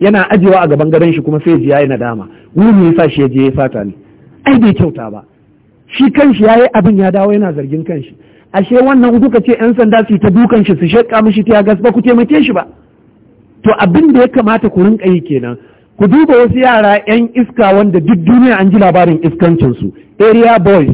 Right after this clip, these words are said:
na jihar Lagos, na cikin garin Lagos. Sai da suka fitini duk wani mai mutunci. Liman ne kai, fasto ne kai, ɗan sanda ne, soja,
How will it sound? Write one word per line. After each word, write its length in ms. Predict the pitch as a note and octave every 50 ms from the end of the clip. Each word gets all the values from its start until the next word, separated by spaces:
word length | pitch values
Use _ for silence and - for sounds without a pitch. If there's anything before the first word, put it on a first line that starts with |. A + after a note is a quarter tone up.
| - -
na 140 | D3 F3 F3
jihar 300 | D#3+ G#3+ F#3 F3 D#3 D3
Lagos, 320 | D3+ D3+ D3 B2+ B2 G2+ G2 - - _ - - - -
na 120 | F3 G#3+
cikin 420 | - - - - - C4 A#3+ B3 G3+
garin 260 | A3 F#3 F3 F3 E3+
Lagos. 320 | E3+ F3+ E3 C#3+ B2+ A2 - - - - - - _ _ - - -
Sai 140 | B3 C4 B3
da 80 | A#3+ A3 -
suka 220 | A#3+ - - G#3+
fitini 400 | - - E3+ - - E3+ F3 F#3+ D3+
duk 300 | C#3+ F3 G#3+ G#3+ G#3 A3
wani 180 | A3+ G#3+ A3+
mai 120 | G3+ F#3 D#3+
mutunci. 520 | D#3 D#3 - - E3+ E3 E3+ - A#2 G2+ - - - - _ -
Liman 460 | C3 C#3 D3+ D#3 D3+ E3 G3 F#3+ F3 E3+
ne 140 | F3 F3 E3+
kai, 240 | - G#3 F#3+ D#3 - - - - - -
fasto 380 | - G3 - - - F#3+ D3+ D3
ne 140 | E3+ F3+ F3
kai, 240 | F3 G#3+ G3+ D#3 - - - _ -
ɗan 180 | F3 G3 G3+ G3 G3+
sanda 320 | F#3+ E3 D#3+ F3+ F#3 G3
ne, 180 | G3+ F3+ C#3 A2+ - - - - -
soja, 380 | - F#3+ G3+ G3+ D3+ F3+ C#3+